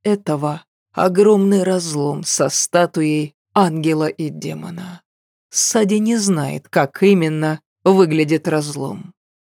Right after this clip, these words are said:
Слышала разное, но сама никогда так далеко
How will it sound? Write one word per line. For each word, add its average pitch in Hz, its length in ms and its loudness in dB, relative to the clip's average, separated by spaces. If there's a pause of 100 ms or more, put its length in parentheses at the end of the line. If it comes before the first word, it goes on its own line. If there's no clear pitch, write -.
(140)
Слышала 254 680 2
разное, 156 600 2
но 170 180 0
сама 160 680 0 (140)
никогда 196 720 -2
так 151 320 0
далеко 143 680 0